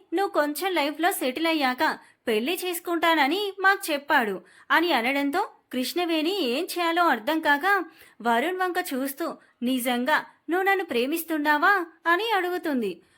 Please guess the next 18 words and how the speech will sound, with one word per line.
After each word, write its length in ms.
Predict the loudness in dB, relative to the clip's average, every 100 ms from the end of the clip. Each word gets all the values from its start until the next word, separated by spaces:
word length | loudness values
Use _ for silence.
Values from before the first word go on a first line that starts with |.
| _ 2
వరుణ్ 420 | 2 4 0 0
అసహనంగా 720 | 0 -2 -4 -2 -2 2 2
అనిపించి, 680 | 2 0 -2 -2 -4 -6 -8 -16 _
"అంకుల్, 480 | -2 0 -2 -4 -4 -6 _ -4
మీరు 260 | -2 0
లోపలికెళ్తారా?" 1000 | 2 2 2 0 0 -2 0 2 2 0 -6 _ 2
అని 200 | 4 4
వాళ్ళతో 480 | 0 0 -2 -2
మాట్లాడి 800 | 2 2 2 0 -2 -2 -4 -6 -12 -2
వాళ్ళని 380 | 2 2 0 -2
అక్కడి 320 | -2 -2 -4
నుంచి 260 | -4 -6 -4
పంపించేసి 840 | -4 -4 -6 -6 -6 -6 -6 -8 _ _ _ -6
కృష్ణని 560 | -4 -4 -2 -2 -2 0 -2
గట్టిగా 420 | -2 -4 -2 -2
హత్తుకొని, 540 | -4 -4 -2 -2 -4 -8 _ -4
"ఇప్పుడు 440 | -4 -2 -6 -2
చెప్పు 280 | -4 -2 -4